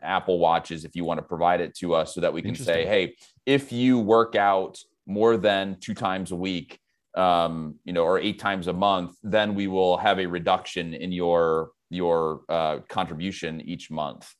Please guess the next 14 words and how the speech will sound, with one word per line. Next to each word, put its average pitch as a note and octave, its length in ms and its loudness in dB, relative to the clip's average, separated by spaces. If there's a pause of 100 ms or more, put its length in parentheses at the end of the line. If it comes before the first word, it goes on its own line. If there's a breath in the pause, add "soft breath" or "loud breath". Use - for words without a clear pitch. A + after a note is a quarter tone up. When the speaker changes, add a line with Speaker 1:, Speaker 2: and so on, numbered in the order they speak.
(120)
Speaker 1:
um, D#2+ 420 -4
because F#2 300 -6
you F#2+ 160 0
are F2 100 4
working E2 380 -4
out." C#2 240 -10 (1500 loud breath)
There's G#2 140 0
also B2 400 6
the G2+ 60 -2
ability G2 340 2
of F2+ 60 -4
those F2+ 160 -4
Apple F2+ 260 0
Watches F2 420 -2